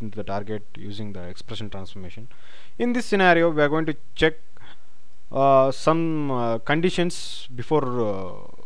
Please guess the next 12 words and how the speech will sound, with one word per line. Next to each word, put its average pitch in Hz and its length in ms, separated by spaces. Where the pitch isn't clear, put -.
loading 143 300
into 139 160
the - 20
target 123 400
and, 113 400
uh, 95 320
doing 127 220
some 120 260
operations 117 480
on 107 140
that. 117 340
Um, 123 400